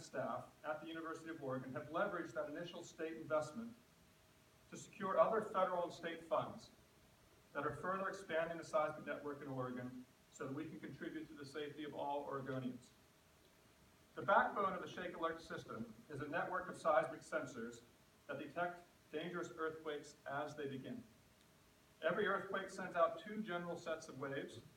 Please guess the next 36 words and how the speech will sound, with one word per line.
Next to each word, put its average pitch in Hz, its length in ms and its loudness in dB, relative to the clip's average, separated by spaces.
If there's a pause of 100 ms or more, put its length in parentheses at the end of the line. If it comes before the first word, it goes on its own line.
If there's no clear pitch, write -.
(920)
The 156 40 -12
first 208 300 4
arriving 160 460 8
wave, 135 340 -2 (100)
or 143 80 -8
the 147 80 -4
primary 160 480 4
wave, 135 300 -2
is 127 80 -6
the 127 80 -14 (100)
P 190 120 -6
wave, 120 340 -2 (500)
which 147 200 -12
travels 208 420 2 (100)
quickly 214 220 2 (640)
and 139 100 -4
is 139 140 -4
less 165 220 4
dangerous 143 640 -2 (580)
and 139 100 -2
oftentimes 139 600 0
not 127 300 -2
felt. - 180 -4 (1000)
The - 60 -4
second 226 380 8 (280)
set 151 200 2
of 147 120 0
waves 131 360 4
are 147 160 4
the 151 140 -2
S 185 200 2
waves, 120 420 -6 (680)
which 143 180 -6
travel 196 300 4
more 185 200 0
slowly 147 560 2